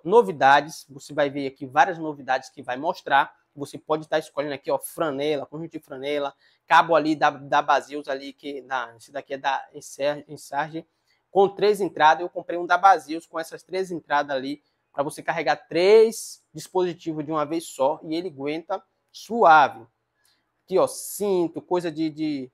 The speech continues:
de beleza, coisa de moda. Vem aqui, tecnologia, pra você ver que vai aparecer aí todos quanto é tipo de acessório aqui em tecnologia, que você gosta, hein? Um fone de ouvido, ali um adaptador pra tomada.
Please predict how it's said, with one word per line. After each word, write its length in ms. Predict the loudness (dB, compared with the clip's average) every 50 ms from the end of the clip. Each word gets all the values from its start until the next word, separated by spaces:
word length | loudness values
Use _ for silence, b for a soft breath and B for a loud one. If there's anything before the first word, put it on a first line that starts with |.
| -10 -8 -6
de 80 | -8
beleza, 640 | -4 -4 -4 -4 -2 0 0 0 0 0 -4 -10 -18 _ _
coisa 220 | -10 -8 -8 -8
de 100 | -10 -10
moda. 640 | -8 -2 2 4 8 8 8 6 6 0 -2 -2 _ _ _ _ _ _ _ _ _ _ _ _ _ _ _ _ _ _ _ _ _ _ _ _ _ _
Vem 120 | 4 4
aqui, 240 | 4 4 2 -2 -8
tecnologia, 760 | -8 -4 _ -2 -2 -2 -2 -2 2 2 2 2 2 -4 -6
pra 100 | -6 -6
você 220 | -10 -10 -8 -10 -8
ver 100 | -8 -8
que 80 | -6
vai 120 | -4 -4 -4
aparecer 360 | 0 -2 -2 -2 -2 -4 -4
aí 160 | -4 -4 -4 _ _ _ _ _ _ _ _ _ _ _
todos 320 | 6 6 6 6 4 -4
quanto 240 | -6 -8 -6 -4 -4
é 80 | -4
tipo 240 | -4 -6 -14 -16 -8
de 80 | -4 -4
acessório 580 | -4 -2 -4 -6 -6 0 2 2 2 2 -2 -8 _ _
aqui 340 | 2 2 2 0 -8 -12 -12
em 60 | -12 -12 _ _
tecnologia, 800 | -6 -6 -4 -4 -4 -2 0 0 0 0 -2 -6 -6 -6 -6 -6
que 100 | -8 _
você 240 | -20 -12 -8 -8
gosta, 400 | -6 -2 0 0 0 0 -4 -8
hein? 100 | -6 -6
Um 60 | -6 -8
fone 240 | -8 -10 -10 -8
de 60 | -6 -6
ouvido, 440 | -6 -6 -4 -2 -2 -2 0 -2
ali 120 | -4 -4 -4
um 40 | -6
adaptador 600 | -6 -8 -10 -14 _ _ -8 -8 -8 -8 -14 -10
pra 120 | _ -12
tomada. 640 | -8 _ -8 -6 -2 0 0 0 0 0 -4 -6